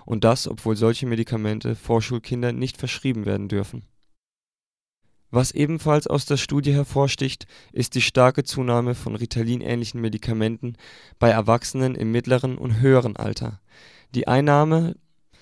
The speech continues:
beträgt je nach Geschlecht und Alter einen Anstieg von achtundfünfzig bis einhunderteinunddreißig Prozent. Die Grenze zwischen berechtigter therapeutischer Ausweitung und einem Missbrauch als Aufpuschmittel ist nur unklar und verläuft wohl fließend.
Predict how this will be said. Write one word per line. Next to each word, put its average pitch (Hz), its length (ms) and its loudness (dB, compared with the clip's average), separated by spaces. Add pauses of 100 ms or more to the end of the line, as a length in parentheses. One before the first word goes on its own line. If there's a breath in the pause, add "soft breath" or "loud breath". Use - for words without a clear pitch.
(300 soft breath)
beträgt - 440 2
je 131 100 4
nach 143 160 2
Geschlecht 123 540 2
und 113 180 -6
Alter 117 460 2
einen 113 240 0
Anstieg 143 720 0
von 117 240 0
achtundfünfzig 135 840 -4
bis - 160 -2
einhunderteinunddreißig 120 1200 -2
Prozent. 110 540 -4 (540 loud breath)
Die 120 80 -4
Grenze 147 400 2
zwischen 123 340 -2
berechtigter 120 560 0
therapeutischer 110 760 -2
Ausweitung 117 680 0 (260 soft breath)
und - 200 -4
einem 110 320 2
Missbrauch 131 720 0
als - 180 -2
Aufpuschmittel 123 760 -2
ist - 220 -8
nur 117 140 0
unklar 127 480 -2 (320 soft breath)
und 117 120 -12
verläuft 110 440 0
wohl 123 100 2
fließend. 113 600 -4